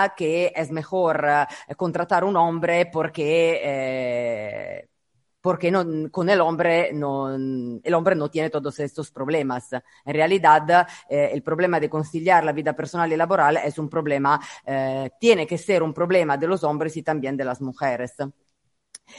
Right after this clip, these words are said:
Y, mm, eh, ¿qué dicen, eh, las empresas, según, eh, Patricia? Dicen también que, em, esta conciliación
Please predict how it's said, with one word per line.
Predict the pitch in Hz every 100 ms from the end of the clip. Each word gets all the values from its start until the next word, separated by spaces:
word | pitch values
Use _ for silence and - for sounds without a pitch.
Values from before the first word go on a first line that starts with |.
| 277 220
Y, | - 240 226 220
mm, | 214 202 190 185 -
eh, | 185 180 170 170 165 - -
¿qué | 302
dicen, | 262 254 196 175 170
eh, | 165 160 160 156 156 151 151 147 143 -
las | - 175 160
empresas, | 175 170 170 151 151 147 165 147
según, | 190 165 170 165 160
eh, | 160 160 143 143
Patricia? | 143 160 165 147 - 147 139 - - -
Dicen | 285 240 175
también | 175 269 247 240 277 233
que, | - 240 208 170 -
em, | 165 156 156 156 156 156 151 151 151 _ _ -
esta | 262 320
conciliación | 302 214 - 202 185 180 180 151 143 143